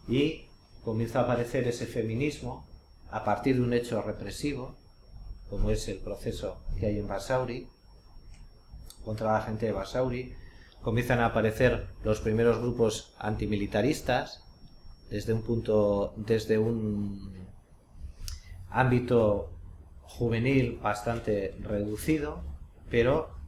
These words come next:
comienzan a andar. Empieza a aparecer un movimiento de, eh, cuando se empieza a resquebrajar el franquismo ya como forma de,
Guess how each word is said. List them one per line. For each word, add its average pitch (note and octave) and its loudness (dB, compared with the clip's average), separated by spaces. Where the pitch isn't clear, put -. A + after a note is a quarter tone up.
comienzan A#2 0
a G#2+ 0
andar. C#3 2
Empieza C#3 6
a C3+ 10
aparecer B2+ 4
un C3+ 0
movimiento B2+ 4
de, A#2+ 6
eh, G2+ 0
cuando G#2 2
se A2 0
empieza A#2 2
a - 4
resquebrajar G#2+ 2
el A2 2
franquismo G#2 -4
ya A2+ -2
como G#2+ 0
forma A#2 2
de, F#2+ -4